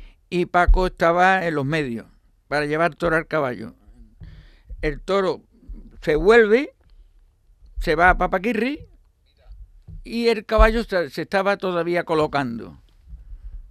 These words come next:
Se estaba colocando. Entonces el toro ve a la, a la,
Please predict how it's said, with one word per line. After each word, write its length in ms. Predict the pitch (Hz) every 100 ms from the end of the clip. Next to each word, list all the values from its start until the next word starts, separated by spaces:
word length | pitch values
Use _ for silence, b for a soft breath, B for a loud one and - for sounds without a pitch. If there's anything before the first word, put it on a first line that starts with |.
| -
Se 100 | 135
estaba 260 | 156 156
colocando. 640 | 151 151 135 139 117 131 98 - _ b b b b -
Entonces 440 | 143 175 185 233
el 100 | 208
toro 300 | - 214 214
ve 320 | 180 226 175 -
a 200 | - 170
la, 360 | 170 170 165 165
a 220 | 156 160
la, 480 | 160 160 160 160